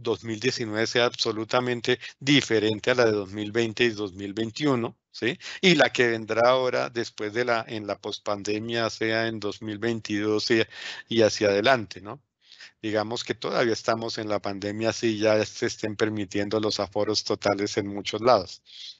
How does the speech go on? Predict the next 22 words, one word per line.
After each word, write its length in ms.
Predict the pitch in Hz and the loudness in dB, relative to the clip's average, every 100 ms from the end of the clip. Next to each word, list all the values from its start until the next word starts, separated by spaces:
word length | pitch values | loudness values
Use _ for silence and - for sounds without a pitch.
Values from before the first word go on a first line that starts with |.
| _ - - - | _ -20 -18 4
La 180 | 143 | 6
información 580 | 151 151 143 139 - 180 | 6 2 2 2 2 -2
tiene 280 | 151 196 196 | 0 -4 -2
que 120 | - | -2
ser 180 | 170 180 | -2 -2
también 360 | - 180 160 165 | 0 0 0 -2
objetiva, 720 | 170 - 117 - 170 113 90 _ _ | -4 -6 -12 -8 -6 -6 -8 _ _
¿sí? 420 | _ - 107 113 143 _ - - _ | _ -14 -12 -12 -14 _ -20 -20 _
Eh, 420 | 113 113 107 104 104 | -6 -4 -4 -6 -10
no, 460 | 104 120 120 120 127 | -6 0 4 2 0
no, 440 | 113 110 110 127 | -6 -4 -6 -6
no 160 | 120 117 | -2 0
una 200 | 123 131 | 2 0
información 1080 | 139 127 113 107 101 - 117 117 120 123 120 - - - | 2 0 2 0 0 0 0 0 -2 -4 -6 -10 -12 -8
vaga 640 | 135 131 113 110 110 117 117 - _ | 2 4 6 4 4 2 0 -20 _
que, 520 | 110 104 104 104 101 101 101 101 151 | -6 -4 -4 -6 -6 -10 -12 -16 -12
mm, 180 | 156 120 | -8 -4
no 140 | 113 | 0
precisemos 840 | - 123 - 110 - 110 110 117 110 | 2 0 -2 -8 0 0 0 -6 -2
de 300 | 107 - - | -4 -4 -12
cómo 340 | - 117 127 107 | 0 4 4 2
es. 300 | 104 196 | -2 -4